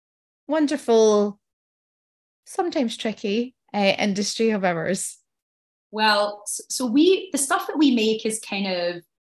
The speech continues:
Speaker 2: verging on, like, contemporary. Some of it's even a bit performance arty, right? So we wouldn't,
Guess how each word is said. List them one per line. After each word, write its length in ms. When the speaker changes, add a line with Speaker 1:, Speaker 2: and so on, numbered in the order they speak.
Speaker 2:
verging 540
on, 380
like, 320
contemporary. 920
Some 280
of 100
it's 160
even 160
a 40
bit 160
performance 500
arty, 480
right? 320
So 600
we 140
wouldn't, 340